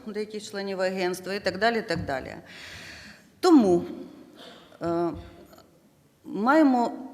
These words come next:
сказати, що незалежна точка зору така. Е, визнання компетентності такого агентства на сьогодні, е,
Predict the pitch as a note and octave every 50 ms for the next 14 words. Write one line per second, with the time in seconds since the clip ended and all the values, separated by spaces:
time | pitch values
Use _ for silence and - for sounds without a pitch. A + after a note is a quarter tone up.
0 | - - - - - - - A3+ G#3+ F3+ E3+ D#3 D3+ D3 D3 - E3 E3+ E3 -
1 | - - G#3+ G#3 G3+ G3 - - - - - - - _ _ _ _ _ - -
2 | - F3 G3+ A#3+ B3+ A3 B3 B3+ A#3 G3 F#3+ F3+ D#3+ C#3 D3 D3+ D3+ D3 - D#3+
3 | - - - F3 F3 E3+ G#3 A3+ A#3+ A3+ G#3 - E3+ D#3 - - - C#3 A#2+ -
4 | D#3+ - - - - - - - - - - - - E3+ E3+ F3 F3 F3+ F3+ F3+
5 | F3+ F3 G#3 A#3+ A#3 B3 C4+ C4+ C4 C4 B3+ A#3+ A#3 G#3 - - - - - -
6 | - - - - - - - G#3 G#3+ G#3+ G#3+ G3+ G#3+ G#3+ G#3 G#3 G3 F#3+ - -
7 | F3 - G3 - - G3 G3+ G3+ G#3+ G#3+ B3+ C#4+ D4+ D4+ D4+ - B3 A#3+ A#3 A3+
8 | A3+ A#3 A3+ A3+ G#3 G#3 G#3+ A3 G#3+ F3+ F3+ G3+ G3 G3 F#3+ F#3+